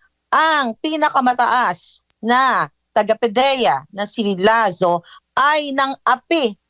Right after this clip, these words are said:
ng kanyang Director two na si Attorney Delgado, dinibdiban dahil lamang sa simpleng traffic, ah, problem, which is siya ang may kasalanan. Paano po tayo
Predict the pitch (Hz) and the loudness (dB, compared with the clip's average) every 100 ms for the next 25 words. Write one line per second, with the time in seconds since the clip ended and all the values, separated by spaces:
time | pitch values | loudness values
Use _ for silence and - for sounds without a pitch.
0 | - 233 262 269 254 240 240 247 247 226 | -8 0 0 2 0 2 2 2 2 -2
1 | 175 170 _ - 175 220 247 254 - 240 | -6 -16 _ -4 2 2 2 0 -2 -2
2 | 226 _ 330 294 175 _ - 208 233 233 | -2 _ -2 0 -2 _ -12 0 0 0
3 | 247 196 208 - 254 240 220 196 196 170 | 0 0 0 0 0 0 -2 -2 -2 0
4 | 240 233 170 160 151 233 269 208 170 269 | 2 2 0 -4 -4 -4 -2 -4 -2 0
5 | 214 294 277 180 151 _ - 165 233 262 | 2 2 2 -2 -6 _ -8 0 2 2
6 | 254 247 247 240 214 214 - 233 - 294 | 0 0 0 0 -2 -2 -2 -2 -2 -6
7 | 277 - 262 233 202 _ _ - 269 254 | -6 0 2 2 -2 _ _ -4 0 2
8 | 262 240 233 _ - 208 208 196 185 180 | 2 -2 -4 _ -2 2 2 2 0 0
9 | 175 170 165 170 - 262 254 208 190 208 | 0 0 -2 -4 -2 -2 -2 -2 -2 -2
10 | 226 247 - - 262 233 214 214 196 185 | -4 -8 -10 -2 0 2 -2 0 -2 0
11 | 175 170 160 127 127 175 156 - _ - | -2 0 0 0 0 -2 -2 -6 _ -20
12 | _ 277 285 330 339 349 339 330 302 277 | _ 0 2 2 -2 -2 -2 0 0 0
13 | 285 254 247 254 | 0 -2 0 -2